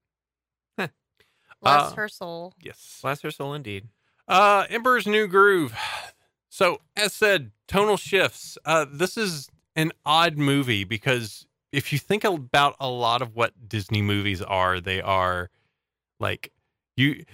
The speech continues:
Speaker 3: there, there are a lot of follow-, taking the usual tale of taking a character, breaking them down, and bringing them back up.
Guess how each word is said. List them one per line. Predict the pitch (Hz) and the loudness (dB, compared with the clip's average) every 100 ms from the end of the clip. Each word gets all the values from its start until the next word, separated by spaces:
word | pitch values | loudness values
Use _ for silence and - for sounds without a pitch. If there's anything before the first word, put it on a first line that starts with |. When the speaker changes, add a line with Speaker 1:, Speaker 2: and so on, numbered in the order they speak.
| _ | _
Speaker 3:
there, | 175 - 175 | -2 0 -2
there | 170 | 2
are | 170 | 2
a | |
lot | 160 165 147 | 4 2 2
of | 143 | -2
follow-, | - 143 135 135 | 0 2 2 -2
taking | 139 143 123 123 113 | -4 -2 -2 -2 -4
the | |
usual | 113 110 135 139 143 123 | -4 -4 -4 -4 -4 -4
tale | - 110 107 104 104 | -2 0 0 0 -2
of | 107 - | -6 -8
taking | - 110 104 113 101 98 95 - _ _ - | -4 -4 -4 -4 -4 -4 -6 -10 _ _ -4
a | 110 101 95 92 | -2 0 -2 -4
character, | 92 196 180 160 - 156 143 - _ - | -4 0 2 0 2 2 2 -2 _ 0
breaking | 165 165 156 135 | 2 2 0 -2
them | 127 | 0
down, | 117 113 110 107 | -2 -2 -2 -2
and | 95 | -2
bringing | 110 110 104 | -2 -2 -4
them | 98 | -4
back | 92 90 90 - | 0 0 0 -4
up. | - - | -8 -10